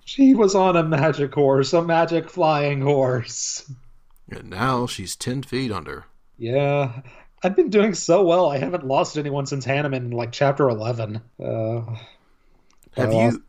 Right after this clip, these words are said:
Speaker 2: have you only lost teachers and Annette?
Speaker 1: I lost Sylvain too.
Speaker 2: Oh, okay. Well, you didn't miss much then.
Speaker 1: So I, I've lost, I've lost four people in this playthrough,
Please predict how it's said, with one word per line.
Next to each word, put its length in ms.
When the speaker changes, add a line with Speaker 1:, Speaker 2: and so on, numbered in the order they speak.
Speaker 2:
have 180
you 140
only 220
lost 340
teachers 500
and 160
Annette? 360
Speaker 1:
I 220
lost 260
Sylvain 360
too. 280
Speaker 2:
Oh, 180
okay. 340
Well, 100
you 60
didn't 160
miss 200
much 200
then. 200
Speaker 1:
So 120
I, 280
I've 80
lost, 260
I've 160
lost 240
four 140
people 320
in 60
this 120
playthrough, 500